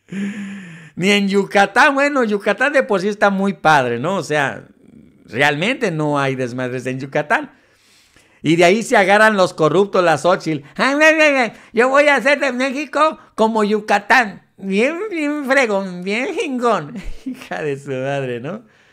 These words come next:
Pues esto comentó López Obrador. Y les digo, no me atrevo a decir yo si a lo mejor estas personas también tienen que ver con los, mm, maleantes. O si nomás los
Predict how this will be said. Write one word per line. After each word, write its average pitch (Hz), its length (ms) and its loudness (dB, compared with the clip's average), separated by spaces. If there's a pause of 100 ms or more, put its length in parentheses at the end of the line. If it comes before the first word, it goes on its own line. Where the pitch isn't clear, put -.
(680)
Pues 196 180 4
esto 247 280 2
comentó 226 420 0
López 226 380 0
Obrador. 220 420 2
Y 202 100 -4
les 208 140 2
digo, 226 180 -2
no 233 140 -2
me 254 80 -2
atrevo 240 260 0
a 233 40 4
decir 220 220 0
yo 233 180 0
si 196 180 -4
a 185 60 2
lo 175 100 0
mejor 180 240 -2
estas 214 200 -4
personas 196 360 -2
también 190 260 -4
tienen 208 260 -4
que 196 160 -2
ver 202 240 -4
con 170 220 -6
los, 143 300 -6
mm, 113 840 -10
maleantes. 254 1040 -2 (500)
O 165 180 2
si 180 200 -2
nomás 175 420 0
los - 540 -2